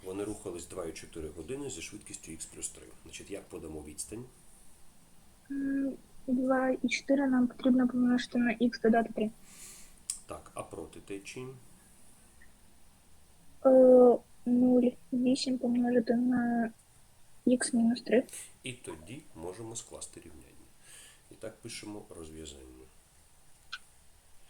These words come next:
Speaker 1: І оскільки так само подібно до цієї задачі у вас є в контрольній роботі, тому ми тут дамо пояснення. Так, що ми позначили через ікс?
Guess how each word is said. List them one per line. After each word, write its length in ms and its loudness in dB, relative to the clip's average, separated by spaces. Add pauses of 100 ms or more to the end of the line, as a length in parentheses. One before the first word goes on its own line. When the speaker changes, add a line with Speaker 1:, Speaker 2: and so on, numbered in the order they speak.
(340)
Speaker 1:
І 80 -12
оскільки 500 -8 (520)
так 220 -12
само 360 0
подібно 520 -12
до 120 -18
цієї 340 -8
задачі 460 -14
у 40 -16
вас 240 -10
є 60 -18
в 60 -20
контрольній 540 -18
роботі, 460 -16
тому 260 -14
ми 80 -16
тут 200 -20
дамо 240 -18
пояснення. 460 -16 (1120)
Так, 160 -12 (500)
що 220 -8
ми 60 -8
позначили 560 -14
через 340 -16
ікс? 240 -20